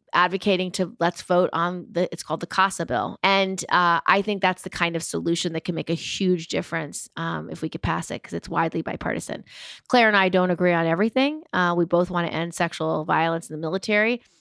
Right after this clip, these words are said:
I want a very bold solution that would allow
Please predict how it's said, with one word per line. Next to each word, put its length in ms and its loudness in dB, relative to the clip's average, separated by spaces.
I 120 6
want 420 4
a 140 2
very 480 2
bold 280 -4
solution 580 -4
that 180 -4
would 400 0
allow 640 2